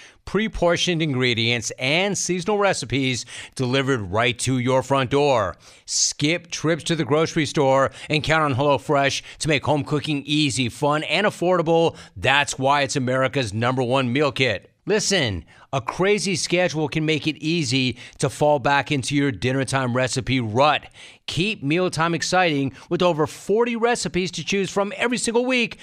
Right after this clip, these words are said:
so there is always something delicious to discover with HelloFresh. And with so many in-season ingredients, you'll taste all the freshness of fall in every single bite of HelloFresh's chef-crafted recipes. Produce travels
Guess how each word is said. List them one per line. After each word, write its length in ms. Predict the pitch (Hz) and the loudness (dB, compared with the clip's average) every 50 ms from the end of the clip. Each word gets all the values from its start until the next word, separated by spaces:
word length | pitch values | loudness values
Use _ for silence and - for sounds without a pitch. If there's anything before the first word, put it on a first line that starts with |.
| - - - | -20 -16 -6
so 220 | - - 208 208 | 0 2 2 2
there 160 | 196 175 185 185 | 2 2 0 0
is 160 | 185 - - 165 - | 0 -2 -4 -4 -2
always 440 | - 151 165 175 170 180 180 165 - | 0 2 2 2 2 2 0 0 0
something 360 | - - 160 147 - 170 165 | 0 0 -2 0 0 -2 -2
delicious 580 | 151 156 139 131 127 117 - 139 135 123 - - - - - - | 0 0 0 0 0 0 0 0 -2 -2 -4 -8 -12 -16 -8 -4
to 100 | 156 156 | -2 0
discover 480 | 143 135 - - - 147 139 123 131 | 0 -2 -2 0 2 2 2 2 0
with 240 | 131 117 135 139 120 | 0 0 0 0 0
HelloFresh. 680 | 107 127 120 104 101 - 107 113 107 95 85 - - - - _ _ _ _ _ _ _ _ _ _ _ _ _ _ _ _ | 0 0 0 0 0 0 0 0 0 0 -2 -4 -8 -10 -12 _ _ _ _ _ _ _ _ _ _ _ _ _ _ _ _
And 280 | - 113 120 127 123 127 | -2 0 0 0 0 0
with 100 | 131 127 | 0 0
so 260 | - - - 139 131 | 0 0 0 0 2
many 200 | 131 135 135 135 | 2 0 0 -2
in-season 760 | 139 139 135 131 131 135 139 - - - 151 147 151 143 147 | -4 -4 -4 -2 -2 -2 -2 -4 -2 -2 0 0 0 0 -2
ingredients, 760 | 170 175 170 180 214 226 214 196 180 180 180 165 - - - - - - - - | -2 -2 0 0 0 0 0 2 2 2 0 0 -2 -4 -8 -10 -14 -20 -12 -6
you'll 180 | 117 123 139 143 | -2 0 0 0
taste 400 | - - - 143 147 139 - - - _ | 0 0 0 0 0 -2 -4 -6 -6 _
all 220 | - 127 131 151 | 0 2 2 4
the 100 | 165 170 | 2 0
freshness 540 | 160 - - 156 147 143 - - 175 143 - | -2 -2 0 0 0 0 0 -2 -4 -4 -2
of 100 | 175 147 | -4 -2
fall 520 | - 160 139 131 127 127 127 123 123 117 - - - - | 0 2 2 4 4 4 4 4 2 0 -4 -10 -12 -4
in 140 | - 151 139 | 0 0 2
every 200 | 131 127 131 139 | 2 0 0 -2
single 220 | - - 151 135 | -2 -2 0 0
bite 160 | 120 131 127 127 | 2 2 0 0
of 80 | 104 | 0
HelloFresh's 720 | 117 135 131 120 117 - 143 127 117 - 147 135 110 - - - - | 0 0 0 0 0 0 -2 -2 0 -2 -4 -4 -6 -6 -10 -16 -14
chef-crafted 840 | - - - - 143 139 127 - - - 131 139 131 - 143 123 113 | -10 -6 -4 -2 0 0 0 -2 -2 -2 -2 -2 -2 -2 -4 -2 0
recipes. 760 | 123 131 120 - - 107 - 101 90 87 85 82 - - - _ _ _ _ _ _ | 0 0 0 -2 -4 -6 -4 -6 -6 -6 -8 -8 -10 -10 -12 _ _ _ _ _ _
Produce 420 | - - 120 135 151 175 180 - | -4 -2 0 0 0 0 -2 -4
travels 680 | - - 170 165 151 147 139 143 147 147 135 - - | -4 -2 0 2 2 2 2 2 0 -2 -2 -4 -8